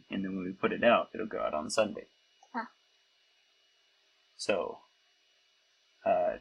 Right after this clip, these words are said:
Speaker 1: testosterone.
Speaker 2: Yeah.
Speaker 1: You don't know anything about that, right?
Speaker 2: No.
Speaker 1: Okay. Um, sleep, we talked a little bit about sleep.
Speaker 2: Yeah.
Speaker 1: You don't know what fasting is?
Speaker 2: No. Not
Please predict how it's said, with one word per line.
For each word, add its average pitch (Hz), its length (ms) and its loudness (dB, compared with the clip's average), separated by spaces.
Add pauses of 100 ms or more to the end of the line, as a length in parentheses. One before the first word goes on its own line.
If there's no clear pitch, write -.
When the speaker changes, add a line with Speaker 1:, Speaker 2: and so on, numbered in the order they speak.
(120)
Speaker 1:
testosterone. 127 1000 8 (520)
Speaker 2:
Yeah. 233 340 0 (920)
Speaker 1:
You - 100 -4
don't 101 160 2
know 95 100 -4
anything 95 260 -4
about 90 240 -4
that, 71 220 0
right? 73 240 -2
Speaker 2:
No. 226 280 0 (560)
Speaker 1:
Okay. - 260 0 (840)
Um, 85 500 2
sleep, 110 500 2
we 104 60 -2
talked - 280 2
a 101 60 0
little 104 200 0
bit 104 120 0
about 98 340 4
sleep. 101 520 -2 (560)
Speaker 2:
Yeah. 233 280 -6 (1700)
Speaker 1:
You - 100 -6
don't 101 160 -2
know 92 120 -2
what - 140 -8
fasting 95 540 2
is? - 260 -6 (340)
Speaker 2:
No. 233 100 -10 (920)
Not 262 220 4